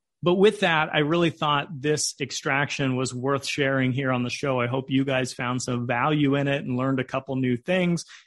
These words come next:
And again, my goal is just to share what I see as a mindset, and several people reach out every episode,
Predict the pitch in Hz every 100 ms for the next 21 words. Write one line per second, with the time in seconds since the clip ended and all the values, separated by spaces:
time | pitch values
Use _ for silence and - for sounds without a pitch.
0 | _ 151 147 143 - 156 175 196 170 180
1 | _ 185 190 220 175 160 147 135 156 147
2 | 139 - - 156 147 147 143 - _ 139
3 | 143 139 160 170 - 151 139 131 135 135
4 | _ _ _ - 139 131 131 139 156 143
5 | - 135 123 127 - 139 131 131 127 -
6 | - - - 196 196 147 139 - _ -
7 | 190 175 131 123 147 151 147 147 135 127
8 | 131 131 131 139 139 - 123 120 117